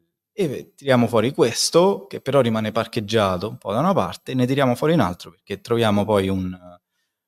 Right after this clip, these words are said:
un cliente, un advisor che lo vogliono portare avanti, che era quello di inserire la messaggistica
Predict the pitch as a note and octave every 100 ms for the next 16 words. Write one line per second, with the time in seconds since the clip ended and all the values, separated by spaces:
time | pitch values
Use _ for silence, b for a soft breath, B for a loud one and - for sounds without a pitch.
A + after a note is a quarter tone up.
0 | _ C3 - A2+ A#2 A2 G2+ G#2 G2+ A2+
1 | G2+ G#2 G#2 A2 G#2+ A2+ C3 F3 - C#3+
2 | F#2+ F#2+ A2 A#2+ C3 B2+ A2 G#2 G#2+ G#2+
3 | D3 C#3+ G#2 G#2+ A#2+ C#3 - C#3+ G#2+ F#2
4 | - G#2+ C3 D#3